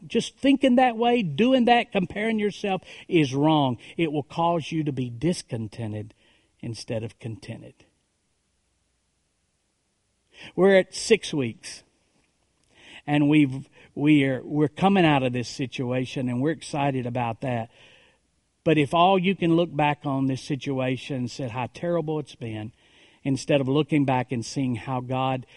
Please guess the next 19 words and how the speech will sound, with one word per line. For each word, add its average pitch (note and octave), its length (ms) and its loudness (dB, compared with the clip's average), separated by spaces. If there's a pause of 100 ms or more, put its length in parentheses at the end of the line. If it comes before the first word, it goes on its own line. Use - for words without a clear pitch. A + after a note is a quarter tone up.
(140)
has B2+ 220 -6
wanted B2+ 240 -2
to A#2+ 60 -4
work B2 380 -4
in A2 180 -6
you, G2+ 220 -10 (600)
you've A#2+ 240 -6
really C3+ 380 2
missed B2+ 380 -4
your B2+ 120 -4
opportunity A2 880 -8 (520)
to B2+ 80 -4
grow A2 300 -4
in G#2 140 -8
faith. - 600 -16 (760)
It's - 220 -6
not E3+ 240 0
too G3+ 160 0
late. D3+ 400 0